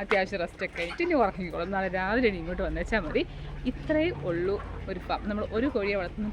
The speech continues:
പത്ത് കോഴിയെ വളർത്തുന്നു, നൂറ് കോഴിയെ വളർത്തുന്നു, കഷ്ടപ്പാടൊക്കെ ഏകദേശം ഒരുപോലാണ് കേട്ടോ. ചെയ്യാനുള്ളത് നമ്മൾ ചെയ്യണം. പത്ത് കോഴിക്കായാലും നൂറ് കോഴിക്കായാലും ചെയ്യാനുള്ളത് നമ്മൾ ഒരുപോലെ തന്നെയാണ് ചെയ്യുന്നത്. പിന്നെ അതിന് അത്യാവശ്യം ഇടാനൊക്കെ, ഇടാനൊക്കെ ഉള്ള സ്ഥലങ്ങളൊക്കെ ഉണ്ടെന്നുണ്ടെങ്കിൽ ഇത്രയേ ഉള്ളൂ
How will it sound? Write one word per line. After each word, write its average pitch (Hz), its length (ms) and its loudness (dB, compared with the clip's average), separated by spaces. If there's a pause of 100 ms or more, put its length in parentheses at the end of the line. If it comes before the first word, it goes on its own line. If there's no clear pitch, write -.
പത്ത് 196 260 -2
കോഴിയെ 190 180 4
വളർത്തുന്നു, 180 300 -4
നൂറ് 220 200 0
കോഴിയെ 180 220 0
വളർത്തുന്നു, 175 320 -6
കഷ്ടപ്പാടൊക്കെ 185 520 -2
ഏകദേശം 175 320 -2
ഒരുപോലാണ് 170 440 2
കേട്ടോ. 165 180 -4 (360)
ചെയ്യാനുള്ളത് 294 440 6
നമ്മൾ 240 160 2 (140)
ചെയ്യണം. 175 320 2 (180)
പത്ത് 214 240 -4
കോഴിക്കായാലും 226 500 2
നൂറ് 202 160 -4
കോഴിക്കായാലും 196 440 -2
ചെയ്യാനുള്ളത് 202 400 -2
നമ്മൾ 170 160 -6 (480)
ഒരുപോലെ 254 340 8
തന്നെയാണ് 220 300 6 (100)
ചെയ്യുന്നത്. 165 340 0 (280)
പിന്നെ 233 260 2
അതിന് 226 200 2
അത്യാവശ്യം 226 400 2
ഇടാനൊക്കെ, 214 400 0 (360)
ഇടാനൊക്കെ 226 400 6
ഉള്ള 202 100 0 (100)
സ്ഥലങ്ങളൊക്കെ 208 600 0
ഉണ്ടെന്നുണ്ടെങ്കിൽ 180 400 0 (560)
ഇത്രയേ 202 300 2
ഉള്ളൂ 190 180 0